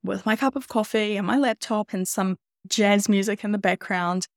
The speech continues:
and writing six really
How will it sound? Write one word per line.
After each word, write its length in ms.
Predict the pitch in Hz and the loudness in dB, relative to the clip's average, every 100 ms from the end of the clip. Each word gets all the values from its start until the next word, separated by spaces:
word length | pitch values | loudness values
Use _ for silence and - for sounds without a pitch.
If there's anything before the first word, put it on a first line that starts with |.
| _ - | _ -2
and 280 | 220 208 185 | 0 2 0
writing 540 | 180 196 - 262 294 285 | 0 0 4 4 4 2
six 560 | - - 233 - - - | -2 2 2 2 -6 -8
really 680 | 185 196 214 214 233 247 | -6 -2 2 4 4 4